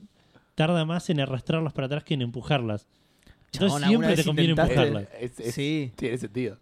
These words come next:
Speaker 1: Pero
Speaker 2: Sobre
Speaker 1: no,
Speaker 2: todo si es una tabla
Speaker 1: no
Speaker 2: lisa, ¿de dónde la,
Speaker 1: mecánicamente,
Speaker 2: de dónde la
Speaker 1: ¿entendés?
Speaker 2: agarra?
Speaker 1: No tiene sentido que haya una mecánica basada en, en,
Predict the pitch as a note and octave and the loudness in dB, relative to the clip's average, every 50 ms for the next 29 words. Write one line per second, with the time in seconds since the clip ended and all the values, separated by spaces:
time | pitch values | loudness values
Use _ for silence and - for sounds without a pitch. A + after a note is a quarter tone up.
0 | _ - F3 E3 D3 E3 E3 D#3 C3+ B2+ D#3 D#3+ E3+ - A#3 B3+ - A3 F#3+ G3 | _ -4 -4 -2 -2 -2 -4 -4 -2 2 4 4 8 8 8 8 8 6 2 2
1 | G#3 F3 D#3 G3+ G#3 G3 F3 F3 A3+ A3+ A3 F3 F#3+ F#3+ C#3+ - D#3+ E3 D#3 E3 | 2 4 4 6 6 8 8 8 8 8 8 8 6 6 6 6 6 6 6 6
2 | F3 D#3+ C#3 D3 D3+ F#3 A3 B3 A#3 G#3 F#3 E3+ D3 C#3+ D#3 C3+ C3 B2+ - _ | 4 4 2 2 2 2 2 0 -2 -2 0 0 0 0 -2 -4 -6 -10 -14 _
3 | _ _ _ _ _ - D#3 D3 D#3 F#3+ F#3+ F#3 D#3 - E3+ D3+ C#3 F3 F#3 F3 | _ _ _ _ _ -2 -2 0 0 0 0 0 -2 -2 -2 -2 0 0 0 0
4 | D3+ C#3+ C#3+ C3 C3 C3 - - C#3+ B2 B2 B2+ B2 - C3+ C3 C#3 C#3 B2+ C3+ | 0 -2 -2 -2 -2 -4 -4 -4 -4 -4 -4 -4 -2 -2 -2 -2 -2 -2 -2 -2
5 | B2+ A#2+ A2+ A2 - - B2 A#2 A#2 A#2+ A2+ A2+ G#2+ G#2+ G#2 A#2 C3 A2+ G#2+ G#2+ | 0 0 -2 -2 -2 -2 -2 0 0 0 -2 -2 -4 -6 -6 -8 -8 -8 -8 -8
6 | A#2+ | -8